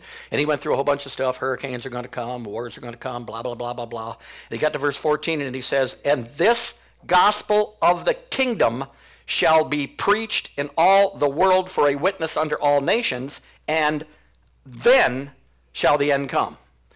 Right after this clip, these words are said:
So people say, "When's the end gonna come?" I don't know.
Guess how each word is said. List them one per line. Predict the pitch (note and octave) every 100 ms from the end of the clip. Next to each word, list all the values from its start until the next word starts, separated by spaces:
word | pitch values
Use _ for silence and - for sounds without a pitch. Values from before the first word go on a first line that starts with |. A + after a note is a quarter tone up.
| _ _
So | - C#3+ A#2
people | D3 C#3
say, | C#3 C3+
"When's | C#3 C3
the | C#3
end | C3+
gonna | C#3 C3+
come?" | E3+ D3+ - - - -
I | A#2+
don't | C3+ D3
know. | C3+